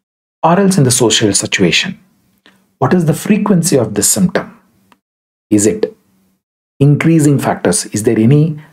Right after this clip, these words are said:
aggravating factor? Any relieving factor or decreasing factor?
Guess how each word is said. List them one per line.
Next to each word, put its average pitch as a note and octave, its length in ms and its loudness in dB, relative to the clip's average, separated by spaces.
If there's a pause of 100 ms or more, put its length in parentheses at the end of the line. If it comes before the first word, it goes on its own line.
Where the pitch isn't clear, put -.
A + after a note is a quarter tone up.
(160)
aggravating B2 560 0
factor? B2 420 -4 (1080)
Any C3 180 4
relieving B2 400 4
factor C#3 340 -2
or A2 140 0
decreasing G#2 480 0
factor? B2 460 -4